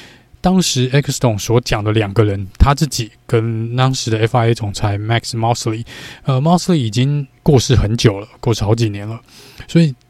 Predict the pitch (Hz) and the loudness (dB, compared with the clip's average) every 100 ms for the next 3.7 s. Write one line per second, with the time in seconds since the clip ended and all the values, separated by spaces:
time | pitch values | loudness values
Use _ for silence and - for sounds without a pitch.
0 | _ - - 160 165 143 139 113 110 147 | _ -2 0 4 4 6 4 2 2 2
1 | 160 151 113 95 - _ _ _ _ _ | 4 2 2 -2 -8 _ _ _ _ _
2 | _ _ _ _ _ _ _ 175 127 139 | _ _ _ _ _ _ _ 2 4 4
3 | 117 120 107 - 104 101 110 | 2 4 2 0 -2 -2 -6